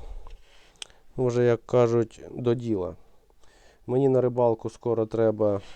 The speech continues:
буде вісім грам, три нуль. Вісім, шість в мене є, от три нуль. Дивіться, як вона, як вкладається гачок. Ось зараз добре на камеру видно. Він по центру йде.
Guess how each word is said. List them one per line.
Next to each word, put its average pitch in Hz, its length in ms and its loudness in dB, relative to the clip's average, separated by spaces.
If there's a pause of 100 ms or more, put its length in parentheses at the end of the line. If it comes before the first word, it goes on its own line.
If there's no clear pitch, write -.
(100)
буде 107 420 -2
вісім 107 480 -4
грам, 151 460 2 (260)
три 131 220 2
нуль. 110 260 2 (1500)
Вісім, 160 580 0 (300)
шість - 320 -6
в 113 40 -6
мене 127 220 0
є, 214 200 0
от 139 240 0
три 139 180 -4
нуль. 180 260 -2 (1000)
Дивіться, 123 380 -4
як 104 140 -8
вона, 110 420 -4
як 110 140 -6
вкладається 104 680 -4
гачок. 156 460 -6 (560)
Ось 104 280 -12
зараз 101 160 -8
добре 101 340 -8
на 101 120 -8
камеру 101 400 -8
видно. 135 360 -6 (1600)
Він 151 260 -4
по 117 140 -6
центру 139 520 -2
йде. 131 360 -2